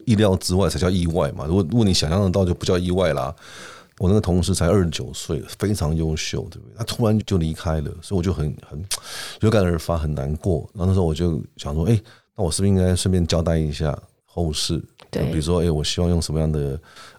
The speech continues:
Speaker 1: 宗教仪式啊，然后希望我的尸体怎么处理啊，然后把一些
Speaker 2: 是。
Speaker 1: 可能资产交代一下。诶，没想到我开始写的时候，就像我的人生跑马灯一样，
Speaker 2: 嗯。
Speaker 1: 一幕一幕就回来，因为我想要跟我爸妈讲一些话，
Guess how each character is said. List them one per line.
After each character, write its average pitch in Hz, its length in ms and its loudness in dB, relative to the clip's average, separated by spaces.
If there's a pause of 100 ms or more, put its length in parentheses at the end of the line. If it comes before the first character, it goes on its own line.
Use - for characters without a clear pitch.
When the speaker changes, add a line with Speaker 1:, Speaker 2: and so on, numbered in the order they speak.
Speaker 1:
宗 87 140 0
教 85 160 4
仪 76 140 -2
式 90 300 0
啊， 73 580 -2
然 76 100 -2
后 82 220 -2
希 90 220 -4
望 85 200 0
我 71 140 -2
的 67 160 -4
尸 - 160 -4
体 82 100 -2
怎 71 80 -4
么 71 120 -4
处 87 240 -2
理 69 180 -6
啊， 69 160 -6
然 - 20 -4
后 78 220 0
把 - 140 0
一 170 80 4
些 87 260 2
Speaker 2:
是。 87 100 -2 (300)
Speaker 1:
可 - 120 -4
能 76 240 0
资 - 160 -6
产 76 200 -2
交 85 140 0
代 80 160 0
一 69 100 -4
下。 - 300 -4 (420)
诶， 147 120 2
没 120 240 6
想 123 160 4
到 123 80 4
我 107 60 4
开 120 140 4
始 117 120 4
写 95 180 2
的 78 160 2
时 87 140 -2
候， 98 260 2 (240)
就 110 120 -4
像 107 200 4
我 82 80 4
的 76 120 2
人 82 180 2
生 92 420 2
跑 - 160 -4
马 65 220 -2
灯 69 260 -8
一 78 120 -10
样， 82 100 -16 (160)
Speaker 2:
嗯。 101 200 -2
Speaker 1:
一 110 40 2
幕 117 160 6
一 110 100 6
幕 104 140 4
就 95 180 0
回 76 180 -4
来， 60 100 -8
因 95 100 2
为 - 0 -
我 95 100 4
想 82 160 0
要 80 60 0
跟 85 100 0
我 78 60 0
爸 78 140 -2
妈 80 160 -2
讲 73 160 -8
一 73 120 -12
些 71 180 -10
话， - 300 -10